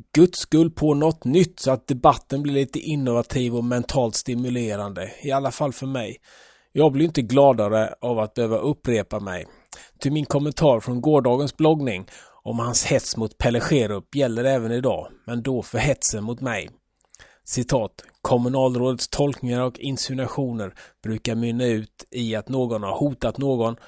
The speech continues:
och att han omedelbart är där och tar avstånd från dessa påstådda hot."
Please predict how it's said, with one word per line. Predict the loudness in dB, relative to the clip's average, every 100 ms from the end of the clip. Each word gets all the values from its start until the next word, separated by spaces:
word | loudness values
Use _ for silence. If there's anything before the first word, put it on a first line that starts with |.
| -20 _ -12
och | -10 -8
att | -8
han | -6 -8 -2
omedelbart | 0 2 4 4 4 0 0
är |
där | -2 0 -2
och | -4
tar | -2
avstånd | 0 0 -2 -8 -8
från | -10 -6
dessa | -4 -6
påstådda | -8 -8 -8 -8 -10 -8
hot." | -6 -8 -10 -18